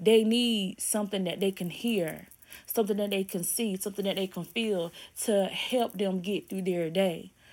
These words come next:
You know, that's why we shouldn't judge people. We shouldn't judge people because we don't know what's going on with these people.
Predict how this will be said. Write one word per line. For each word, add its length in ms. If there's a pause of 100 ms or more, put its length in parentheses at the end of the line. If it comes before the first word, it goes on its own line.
(240)
You 100
know, 380 (840)
that's 220
why 140
we 180
shouldn't 400
judge 380
people. 480 (400)
We 140
shouldn't 320
judge 260
people 200
because 380
we 140
don't 260
know 460 (160)
what's 280
going 360
on 180
with 140
these 160
people. 480